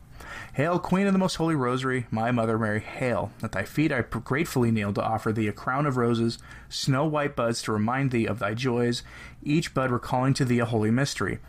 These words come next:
each ten bound together with my petition for particular grace. O Holy Queen, dispenser of God's graces, and mother of all who invoke thee,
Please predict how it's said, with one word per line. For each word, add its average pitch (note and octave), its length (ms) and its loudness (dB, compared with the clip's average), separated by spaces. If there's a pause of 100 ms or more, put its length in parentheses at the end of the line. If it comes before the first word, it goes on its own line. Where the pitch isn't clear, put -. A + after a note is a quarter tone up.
(140)
each - 240 -4
ten A#2+ 280 0
bound D3 300 0
together C3+ 260 2
with C3 160 -2
my A#2 180 0
petition A#2 600 -2
for C3+ 240 -2
particular G#2+ 440 -4
grace. A#2 440 -4 (460)
O B2+ 80 4
Holy A2+ 240 4
Queen, C#3+ 500 2
dispenser A2+ 420 -2
of G2+ 60 -4
God's G#2 260 -4
graces, A#2+ 460 -2 (120)
and A2+ 160 -4
mother C#3 320 4
of C3+ 120 4
all C3 160 2
who B2+ 120 4
invoke A#2 320 2
thee, G2 200 -2